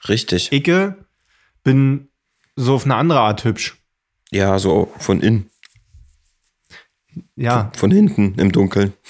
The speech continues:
Speaker 2: Von, von hinten im Dunkeln.
Speaker 1: Wenn's Licht nicht auf dich strahlt.
Speaker 2: Das Lachloch leuchtet. So. Wisst ihr, und ich hab gesagt, dass ich dich heute kriege.
Speaker 1: Äh?
Speaker 2: Und ich kriege dich mit sowas wie Lachloch,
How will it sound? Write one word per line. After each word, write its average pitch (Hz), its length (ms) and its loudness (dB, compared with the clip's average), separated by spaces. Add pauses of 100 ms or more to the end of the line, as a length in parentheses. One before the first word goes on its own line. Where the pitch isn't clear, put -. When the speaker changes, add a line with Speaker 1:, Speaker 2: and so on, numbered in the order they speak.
(140)
Speaker 2:
Von, 131 260 -2
von 139 220 0
hinten 151 320 -4
im 139 140 -2
Dunkeln. 127 440 -2 (360)
Speaker 1:
Wenn's 98 260 -2
Licht 104 260 -2
nicht 92 120 0
auf 95 120 0
dich - 140 -2
strahlt. 98 420 -2 (360)
Speaker 2:
Das 135 220 0
Lachloch 135 720 -4
leuchtet. 117 600 -4 (680)
So. 151 360 4 (920)
Wisst 170 180 2
ihr, 262 60 4
und 214 80 4
ich 170 100 4
hab 220 140 0
gesagt, 233 320 2
dass 214 140 2
ich 196 60 -2
dich 190 180 0
heute 220 220 2
kriege. 214 600 0 (440)
Speaker 1:
Äh? 120 180 0 (280)
Speaker 2:
Und 147 120 4
ich 151 60 4
kriege 190 320 0
dich 190 180 0
mit 180 120 2
sowas 180 280 2
wie 175 60 2
Lachloch, 156 600 0